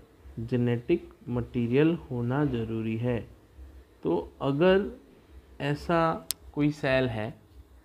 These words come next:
जिसके अंदर ये सारी जो criteria है fulfill होती है, such type of cells जिसको हम क्या बोलेंगे, it is considered as a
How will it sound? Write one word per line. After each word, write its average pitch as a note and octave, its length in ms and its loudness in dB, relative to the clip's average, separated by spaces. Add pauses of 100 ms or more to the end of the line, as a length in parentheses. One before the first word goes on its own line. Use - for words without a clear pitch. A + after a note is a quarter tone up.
(200)
जिसके B2+ 260 -4
अंदर C#3+ 240 2
ये D3 100 4
सारी C#3+ 600 2 (340)
जो C3 140 -4
criteria C#3 640 2
है B2 240 0 (200)
fulfill D3 400 4
होती C3+ 320 2
है, G#2+ 240 -4 (540)
such C#3 180 -4
type D#3+ 260 2
of D#3 140 2
cells C3+ 440 -2 (440)
जिसको C3 260 0
हम C#3+ 180 4
क्या D3 160 4
बोलेंगे, C3+ 460 0 (840)
it A#2+ 100 0
is F3+ 140 2
considered B2 680 0
as A#2+ 60 -2
a D3+ 100 0